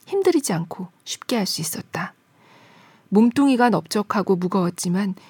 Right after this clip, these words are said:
결국 머리가 돌아가는 방향을 따라 서서히 움직였다. 하지만 이윽고 머리가 침대 밖에 허공에 떠있게 되자 이런 식으로 계속 밀고 나가기가 덜컥 겁이 났다.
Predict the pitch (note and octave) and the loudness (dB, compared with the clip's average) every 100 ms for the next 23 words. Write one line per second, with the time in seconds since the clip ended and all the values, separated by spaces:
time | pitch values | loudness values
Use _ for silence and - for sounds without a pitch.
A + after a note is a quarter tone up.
0 | - - A3 A#3 A3+ E3+ F#3 A3+ C4 - | -20 -4 0 2 2 2 2 2 0 0
1 | G#3 G#3 G#3 G3+ F3+ F3+ F#3 F#3 F3 E3 | -2 0 0 -2 -2 -2 -2 -2 -4 -6
2 | E3+ - - - - A3 - A3 F3 D#3+ | -8 -12 -20 -16 -6 -4 -2 -2 -2 -4
3 | - - F#3 F3+ - - - - - _ | -10 -2 -2 -2 -6 -12 -8 -8 -10 _
4 | _ _ _ _ _ _ _ _ _ _ | _ _ _ _ _ _ _ _ _ _
5 | - C#4+ C#4 C4+ B3+ G#3 A#3 - A3 A3 | -12 -4 2 4 6 6 4 2 4 4
6 | G3+ F3+ G3+ G3+ F3 F3+ - D#4+ D#4+ C#4 | 6 4 2 2 0 -4 -2 2 4 2
7 | G3+ - F#3+ C#4+ C#4+ C#4 B3 A#3 A#3+ G#3+ | 0 -2 -4 -4 0 0 0 0 -2 -2
8 | F#3 D#3+ F#3+ F#3 - - - - _ G#3 | -2 -2 -2 -4 -12 -20 -20 -20 _ 2
9 | A#3+ C4+ C4 A#3+ A#3 A3+ - G#3 C4 A3+ | 4 4 0 0 0 0 0 -2 2 2
10 | F#3 G3 A3+ F#3+ F#3 F3 E3+ F#3 F#3 - | 2 2 2 2 -2 -4 -4 -4 -6 -14
11 | _ - F#3+ - - - F3+ F3 D#3+ - | _ -6 -6 -6 -8 -6 -2 -2 -4 -8
12 | D#3+ | -10